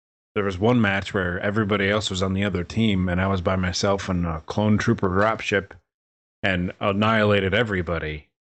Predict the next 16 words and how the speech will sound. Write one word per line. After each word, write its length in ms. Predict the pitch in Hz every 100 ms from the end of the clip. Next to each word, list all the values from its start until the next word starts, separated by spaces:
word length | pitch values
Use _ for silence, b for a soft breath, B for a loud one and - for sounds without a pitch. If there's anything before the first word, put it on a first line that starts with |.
| _ -
For 140 | 90
one 260 | 87 104 104
round, 360 | 107 110 98
I 60 | 87
was 180 | 87 85
just 240 | 82 -
kicking 360 | - 92 95 95
ass. 400 | 98 85 78 -
And 180 | 85 85
this 180 | 104 101
one, 280 | 95 85 - _ _ _ _
the 240 | 101 98 92 _ _ 110
vehicles 460 | 104 98 101 90
you 60 | 92
get 200 | 98 92
are 140 | 87